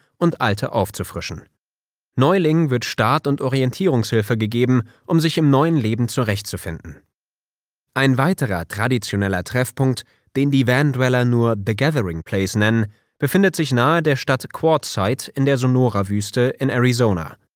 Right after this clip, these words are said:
Aus vierzigtausend Vans entsteht dort jeden Winter eine kleine Stadt aus dem Nichts, quasi die Heimat der Heimatlosen. Es wird gehandelt und getauscht. Saisonale Händler schlagen ihre Zelte auf, die Restaurants sind gut gefüllt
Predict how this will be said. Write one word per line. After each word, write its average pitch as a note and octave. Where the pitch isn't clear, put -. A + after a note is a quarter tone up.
Aus D#3
vierzigtausend D3
Vans F2+
entsteht A#2+
dort D3+
jeden D3+
Winter C#3+
eine A#2+
kleine D3
Stadt -
aus A2+
dem B2
Nichts, -
quasi D#3+
die D3+
Heimat E3
der B2+
Heimatlosen. E2
Es D3+
wird F#3
gehandelt D#3+
und B2+
getauscht. -
Saisonale E3
Händler D3
schlagen C#3
ihre C3
Zelte D3
auf, G2+
die D#3
Restaurants E3
sind C3
gut B2+
gefüllt D#3+